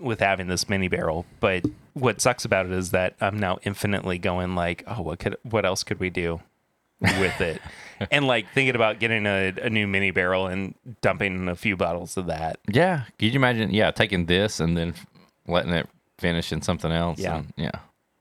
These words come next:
Speaker 1: Anyway.
Speaker 2: Yeah. They're probably, that's, that's, that's probably a compliment on them because we're very
Speaker 1: <laughs>
Speaker 2: curious to see what else this could do.
Speaker 1: We gotta know. We gots
Speaker 2: We,
Speaker 1: to
Speaker 2: we
Speaker 1: know.
Speaker 2: gots to know.
Speaker 1: We gots to know. You want some of this, uh,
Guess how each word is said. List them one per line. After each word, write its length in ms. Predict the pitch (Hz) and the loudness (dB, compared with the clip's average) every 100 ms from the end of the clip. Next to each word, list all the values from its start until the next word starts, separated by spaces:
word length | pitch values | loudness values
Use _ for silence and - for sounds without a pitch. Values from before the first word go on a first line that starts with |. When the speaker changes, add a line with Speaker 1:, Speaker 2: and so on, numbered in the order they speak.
| _ _ - _ _ - | _ _ -20 _ _ -8
Speaker 1:
Anyway. 280 | 104 82 76 _ - | -6 -6 -10 _ -16
Speaker 2:
Yeah. 260 | 76 - - - _ _ _ _ - | -12 -10 -12 -16 _ _ _ _ -6
They're 100 | 98 | -2
probably, 340 | - 85 85 85 - | 2 2 0 -4 -2
that's, 340 | - 101 - - - | -2 -2 -6 -10 -4
that's, 400 | 110 - - - _ _ - | -4 -4 -14 -16 _ _ -8
that's 140 | 104 | -2
probably 300 | 135 139 117 | 0 2 2
a 60 | 110 | 4
compliment 460 | 120 110 95 87 | 2 2 2 4
on 180 | 82 82 | 2 2
them 220 | 87 64 | 2 0
because 400 | - - 76 190 - | -2 0 2 2 2
we're 160 | 92 90 | 0 2
very 260 | 98 98 | 2 2
Speaker 1:
<laughs> 20 | |
Speaker 2:
curious 560 | - 160 110 95 151 - | 4 4 4 4 2 0
to 200 | 151 87 | -2 -2
see 200 | - 101 | 0 2
what 180 | 98 90 | 4 4
else 220 | 110 - | 2 0
this 220 | 85 71 | -6 -6
could 160 | - - | -6 -6
do. 180 | 73 - - | -6 -6 -4
Speaker 1:
We 100 | 170 | 2
gotta 280 | 240 240 233 | 2 2 2
know. 380 | 285 285 139 - | 2 0 -2 -8
We 60 | 170 | 0
gots 320 | 240 170 - | 2 4 2
Speaker 2:
We, 40 | - | 0
Speaker 1:
to 40 | 170 | 0
Speaker 2:
we 40 | |
Speaker 1:
know. 80 | 127 | 2
Speaker 2:
gots 340 | 98 - - | 2 0 -2
to 60 | 117 | 0
know. 400 | 92 107 95 73 | 2 2 2 -2
Speaker 1:
We 80 | - | -4
gots 380 | 240 269 - - | -4 -2 -4 -4
to 100 | 190 | -6
know. 480 | 180 277 247 107 - _ - - - - | -6 -4 -4 -4 -8 _ -20 -20 -20 -4
You 140 | 143 | 0
want 100 | 160 | 0
some 180 | - 160 | 2 0
of 60 | 156 | 2
this, 260 | 160 - | 0 2
uh, 380 | 156 151 143 | 2 2 2